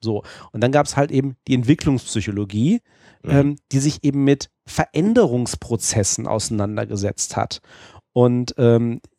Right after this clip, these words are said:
Speaker 1: ich muss gestehen, als ich jetzt mal so ein bisschen in meine,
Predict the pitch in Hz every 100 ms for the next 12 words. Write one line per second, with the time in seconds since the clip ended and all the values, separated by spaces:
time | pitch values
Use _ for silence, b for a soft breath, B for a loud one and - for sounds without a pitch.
0 | _ 123 127 156 - 147 - 139 180 139
1 | 131 143 - 139 127 120 147 - 156 135
2 | 123 120 117 123